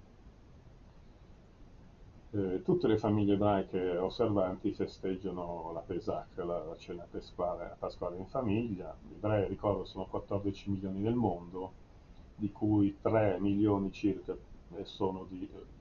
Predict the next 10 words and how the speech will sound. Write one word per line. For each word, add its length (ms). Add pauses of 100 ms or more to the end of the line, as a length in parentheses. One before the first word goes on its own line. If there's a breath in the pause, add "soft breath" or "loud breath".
(580)
ultra 560
religiosi, 640
ultra 240
ortodossi, 640
quindi 200
si 120
identificano 760
anche 260
con 180
un 80